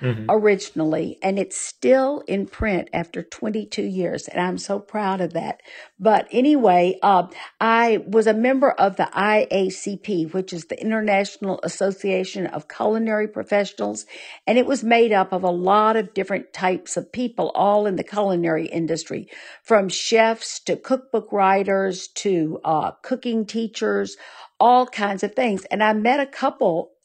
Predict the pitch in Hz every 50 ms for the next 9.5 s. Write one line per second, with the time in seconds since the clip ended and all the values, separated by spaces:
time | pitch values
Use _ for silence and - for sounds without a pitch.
0 | - - 190 190 - - - 170 190 190 190 202 214 214 - - 247 247 247 -
1 | 220 185 170 170 160 160 - - - - - - - - - _ - 170 226 220
2 | 202 196 208 196 208 208 208 190 - - 196 190 202 214 226 220 - 269 262 254
3 | 254 220 185 185 190 190 190 190 - - - - - - 175 175 - 185 175 202
4 | 208 214 208 214 202 208 190 - 202 190 185 180 170 160 151 151 156 165 - -
5 | - - - - - - 135 127 120 110 202 196 180 165 156 - - - - -
6 | - 240 226 220 214 220 220 214 196 190 170 185 196 190 - - - - 143 156
7 | - - 208 190 190 - 214 226 233 247 214 - 147 - - - - _ - -
8 | - - - _ - 214 226 220 220 190 220 220 233 269 302 320 - - - _
9 | _ _ _ _ _ - - 220 214 202